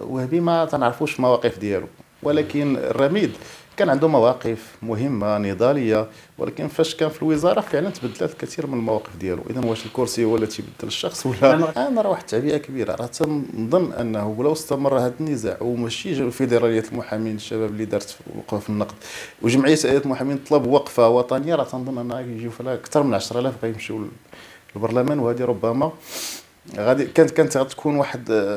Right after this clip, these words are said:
Speaker 1: واحد، واحد تجسيد لقوة المهنة، ولكن حنا ما بغيناش على أننا ندخلوا في صراع
Speaker 2: أصلًا،
Speaker 1: كبير
Speaker 2: أصلًا
Speaker 1: مع
Speaker 2: كان
Speaker 1: الدولة.
Speaker 2: س-، كان سابقة على أنه المحاكم يتم شلها بشكل نهائي. تاريخ المحاماة،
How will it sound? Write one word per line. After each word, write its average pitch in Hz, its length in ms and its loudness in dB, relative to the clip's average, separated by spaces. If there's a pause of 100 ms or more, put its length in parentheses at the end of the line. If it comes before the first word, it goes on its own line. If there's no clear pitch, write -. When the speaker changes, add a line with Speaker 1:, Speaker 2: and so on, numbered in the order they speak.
(160)
Speaker 1:
واحد، 123 300 -4
واحد 120 240 -2
تجسيد 117 340 0
لقوة 127 420 4
المهنة، 127 260 0
ولكن 156 340 0
حنا 151 140 -8
ما 143 100 -2
بغيناش 131 360 -2
على 127 100 -2
أننا 123 120 -2
ندخلوا 120 340 -4
في - 80 -12
صراع 127 260 6
Speaker 2:
أصلًا، - 240 0
Speaker 1:
كبير 165 280 8
Speaker 2:
أصلًا 139 100 4
Speaker 1:
مع 117 120 6
Speaker 2:
كان 110 120 2
Speaker 1:
الدولة. 104 220 4
Speaker 2:
س-، - 40 -2 (160)
كان 175 120 -2
سابقة 185 440 2
على 147 200 -2
أنه 139 140 -2
المحاكم 143 560 -4 (200)
يتم 143 540 -4
شلها 139 440 0
بشكل 120 380 -6
نهائي. 117 420 2 (880)
تاريخ 139 320 4
المحاماة، 113 340 -2